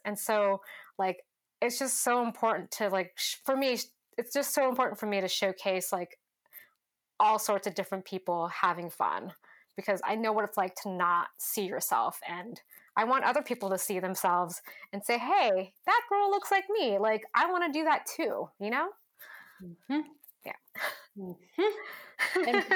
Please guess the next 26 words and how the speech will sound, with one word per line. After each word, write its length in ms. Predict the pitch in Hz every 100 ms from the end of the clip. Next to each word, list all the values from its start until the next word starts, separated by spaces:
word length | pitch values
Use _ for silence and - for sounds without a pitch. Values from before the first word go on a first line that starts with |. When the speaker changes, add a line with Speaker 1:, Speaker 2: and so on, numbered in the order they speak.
| 349
Speaker 2:
and 260 | 277 240 - _ - - -
brands 380 | 269 285 339 330
are 100 | 269
receptive 560 | - 220 214 247 240 -
to 60 |
that 200 | 233 208 226
more 140 | 214
than 140 | 208
ever. 380 | 196 190 196 247 _ _ _ _ - - - - -
Speaker 1:
Yeah. 400 | 247 226 - - 226 - -
Speaker 2:
You 280 | 233 220 214
know, 340 | 185 196 233 -
um, 500 | 226 214 208 202 226 _
which 180 | 247 240
I'm 120 | 226
loving. 400 | 214 190 208 240 - - - _ -
And, 640 | 247 247 226 220 214 214 208 - - _ _ _ _ _ - _ _ _ _ - -
okay, 200 | - 220
so, 200 | - 247
like, 220 | 226 214
m-, 200 | 226 - - - 247
my 280 | 240 226
agency 640 | 208 202 220 208 202 233 208
is 140 | 208
called 280 | - 190 190
Wheelie. 420 | 190 185 202 214